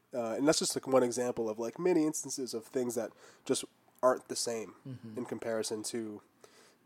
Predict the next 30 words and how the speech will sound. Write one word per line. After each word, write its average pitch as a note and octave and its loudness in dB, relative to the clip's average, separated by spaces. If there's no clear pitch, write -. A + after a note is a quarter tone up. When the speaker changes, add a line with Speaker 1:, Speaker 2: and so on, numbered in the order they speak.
Speaker 1:
what B2 -2
they A#2 -4
were A2 -4
before A#2 -6
the, A2 -6
before A#2+ -4
the A2 -2
pandemic. G2 -10
Speaker 2:
So F3 -2
you D#3+ 0
feel D3+ 2
like C#3 4
it's B2 -2
intensified D#3 0
in D3+ -12
the D3 -6
past D#3+ -4
few E3+ -6
years, D#3 -2
or A2 -6
became B2+ -4
a A#2 -2
thing B2+ -4
in D#3 -2
the E3 -2
past F3 -4
few E3+ -4
years? F3 -6
Like, A#2 -8
Speaker 1:
Um, G3+ 12